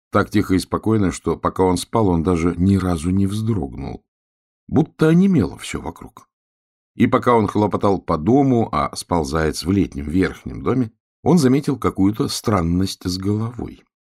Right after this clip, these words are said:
Его голова жила как бы сама по себе, своей отдельной жизнью.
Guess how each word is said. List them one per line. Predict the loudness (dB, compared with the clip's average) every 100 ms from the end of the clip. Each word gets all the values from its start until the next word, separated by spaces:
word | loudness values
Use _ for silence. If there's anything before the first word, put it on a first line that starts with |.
| _ -4
Его | 0 2 2
голова | 2 2 0
жила | 0 0 0
как | 0
бы | -2
сама | -2 -2 -2
по | -4
себе, | -4 -2 -2
своей | -2 -6 -4 -2 -2
отдельной | -2 -2 -2 -6
жизнью. | -6 -8 -10 -20